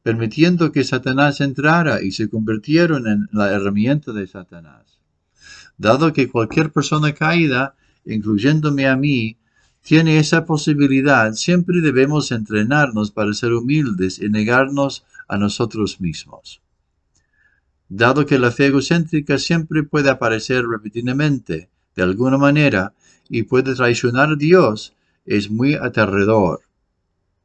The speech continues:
Esto se debe a que Satanás no es otra persona, pero podría ser yo mismo, y por eso no,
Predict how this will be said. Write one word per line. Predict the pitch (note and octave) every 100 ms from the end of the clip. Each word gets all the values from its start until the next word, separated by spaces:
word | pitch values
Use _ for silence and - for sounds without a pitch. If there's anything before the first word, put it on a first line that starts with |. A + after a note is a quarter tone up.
| _ _ _ _ _ _ _ _ _ _ _ -
Esto | A2 A#2+ C#3+
se | B2+ C#3+
debe | C#3 C#3 C3+
a |
que | C3
Satanás | A2+ A#2+ A#2 B2 B2 A#2+
no | G#2+ G#2 G#2+ C3
es | C#3+ -
otra | A2 A2+ G#2+
persona, | F#2 E2 - C#3 A#2+ E2+ E2 -
pero | G2 F#2+ F2+ F#2 _ _ _
podría | A2 G2+ G2+ C#3 F3+ A#2 F2+ - _ _ _
ser | - - A#2 G#2
yo | G2+ C3 D3+
mismo, | A2 C#3+ D3 E3+ - - _ _ _ -
y | G#2+
por | A2 A2
eso | C#3 C#3+ A2+ F2+ - _ _ _ _ _ _ - - -
no, | G2+ A2 C#3 E3